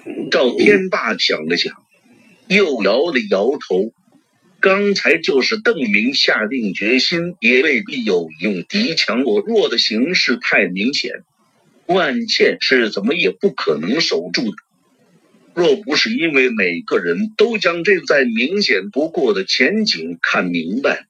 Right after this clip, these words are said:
他们也不会一哄而散跑回万县紧急动员。邓明看到又有一些士兵从上游防线跑回来，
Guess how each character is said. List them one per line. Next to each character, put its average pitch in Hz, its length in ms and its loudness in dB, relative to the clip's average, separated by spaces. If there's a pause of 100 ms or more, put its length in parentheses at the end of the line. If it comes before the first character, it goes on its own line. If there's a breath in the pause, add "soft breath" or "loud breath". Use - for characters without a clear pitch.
(640)
他 165 180 -2
们 131 160 -2
也 82 180 2
不 160 260 -4
会 123 200 0
一 104 180 -2
哄 92 320 -2
而 131 120 2
散 113 300 -4
跑 87 300 0
回 139 220 0
万 110 280 0
县 - 280 0
紧 - 340 -2
急 320 220 -2
动 233 180 0
员。 160 440 -4 (640)
邓 127 280 2
明 120 220 0
看 104 300 0
到 90 120 2
又 151 300 0
有 113 180 0
一 135 140 0
些 131 160 4
士 127 160 0
兵 135 300 -2
从 143 280 -2
上 156 320 -2
游 98 240 0
防 160 340 -2
线 131 360 0
跑 87 260 0
回 - 200 2
来， - 120 -2